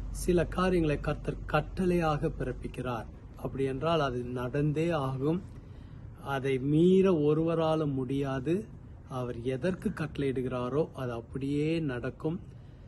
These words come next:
யார் யாருக்கெல்லாம் கட்டளையிடுகிறாரோ அது அப்படியே நடக்கும். ராஜாக்களுக்கு கட்டளையிடுவார்.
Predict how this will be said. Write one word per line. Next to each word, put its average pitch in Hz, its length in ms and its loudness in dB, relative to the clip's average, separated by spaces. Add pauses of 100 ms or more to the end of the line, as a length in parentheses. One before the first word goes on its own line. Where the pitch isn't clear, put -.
(380)
யார் 143 300 0
யாருக்கெல்லாம் 185 560 4
கட்டளையிடுகிறாரோ 147 960 0
அது 131 200 -2
அப்படியே 131 560 0
நடக்கும். 120 540 -4 (840)
ராஜாக்களுக்கு 139 760 -2
கட்டளையிடுவார். 117 680 -4